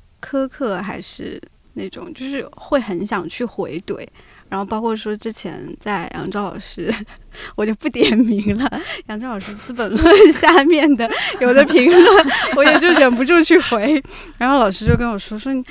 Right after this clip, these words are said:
Speaker 1: ：“你不要理这些人，就是他就是特意来挑毛病，然后你越理他，他越”
Speaker 2: 嚣张。
Speaker 1: 也不能说，<laughs> 就是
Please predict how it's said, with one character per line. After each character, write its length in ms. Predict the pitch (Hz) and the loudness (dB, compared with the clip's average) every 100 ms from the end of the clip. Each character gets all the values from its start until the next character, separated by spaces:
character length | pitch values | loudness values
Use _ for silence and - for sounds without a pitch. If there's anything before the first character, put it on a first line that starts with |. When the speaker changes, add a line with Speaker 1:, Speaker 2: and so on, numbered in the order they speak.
| - - | -18 -12
Speaker 1:
：“你 80 | 202 | -10
不 160 | 185 220 | -4 0
要 140 | 320 | 2
理 260 | 277 214 170 | 2 -2 -6
这 140 | 220 | -4
些 160 | 233 220 | -2 -2
人， 160 | 185 | -2
就 100 | 220 | -6
是 180 | 277 294 277 | -6 -8 -8
他 200 | 269 285 | -6 -6
就 160 | 302 | -6
是 160 | 277 254 - | -6 -10 -12
特 220 | - 294 | -4 -2
意 160 | 247 220 | 0 -2
来 260 | 170 170 | -2 -6
挑 240 | 185 - 226 | -8 -6 -4
毛 220 | 196 160 | -4 -4
病， 260 | 196 196 170 | -4 -2 -2
然 160 | 170 | -6
后 240 | 185 233 208 | -6 -4 -4
你 500 | 175 147 131 - 269 - | -4 -4 -6 -10 -16 -10
越 200 | 247 294 | 0 2
理 260 | 247 190 147 | 2 0 -6
他， 360 | 170 202 180 185 | -10 -10 -8 -8
他 240 | 196 202 | -8 -8
越” 500 | 214 240 180 110 87 _ 311 | -6 -4 -6 -6 -16 _ -14
Speaker 2:
嚣 300 | - 226 220 | -6 -4 -4
张。 360 | 233 226 220 - _ | -8 -12 -14 -20 _
Speaker 1:
也 140 | 214 | -8
不 200 | 220 320 | -2 2
能 140 | 311 311 | 2 2
说， 180 | - 339 339 - - - 240 - - | 0 -2 -2 -6 -18 -12 -12 -12 -16
<laughs> 680 | - - 233 233 - - - | -14 -10 -8 -8 -10 -14 -6
就 100 | - | -2
是 120 | 359 | 0